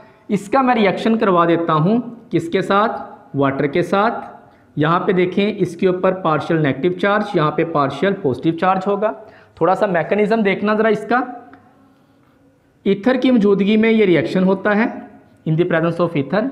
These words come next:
तो यहाँ पे ये वाली जो पार्शियल negative यहाँ पे जो carbon है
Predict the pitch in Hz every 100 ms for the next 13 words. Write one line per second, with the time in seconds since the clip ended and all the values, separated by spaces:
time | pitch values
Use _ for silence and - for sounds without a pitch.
0 | - - - - _ _ - 185 190 -
1 | 165 175 202 247 220 208 214 214 220 175
2 | 240 269 240 226 233 226 208 185 180 220
3 | 214 175 160 - 208 208 165 160 165 185
4 | 185 190 151 139 151 147 180